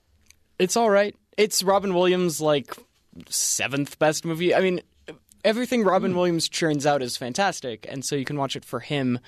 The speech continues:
Speaker 1: It's not, like, his seminal movie, but it's good. It's nice to, I like it when we find these goofy little anniversaries that we get to share with you on the show.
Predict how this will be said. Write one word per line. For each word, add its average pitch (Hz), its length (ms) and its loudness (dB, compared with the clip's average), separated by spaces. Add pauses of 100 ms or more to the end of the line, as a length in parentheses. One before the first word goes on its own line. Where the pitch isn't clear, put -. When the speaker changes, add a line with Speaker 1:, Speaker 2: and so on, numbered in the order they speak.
(320)
Speaker 1:
It's - 160 -8
not, 151 200 -2 (120)
like, 135 240 -4
his 147 360 0
seminal 143 460 0
movie, 147 380 -4
but 208 360 -2
it's - 200 -4
good. 262 260 0
It's 165 220 -2
nice 208 240 2
to, - 160 -8 (180)
I 202 140 2
like 233 260 2
it 190 100 0
when 190 140 0
we 170 100 0
find 165 500 -2
these 147 260 -2
goofy 147 400 -4
little 135 260 2
anniversaries 127 640 -2
that 175 80 -6
we 156 80 -6
get - 120 -10
to 180 100 -12
share - 220 -8
with - 160 -12
you 131 120 -10
on 180 100 -12
the 190 140 -12
show. - 260 -8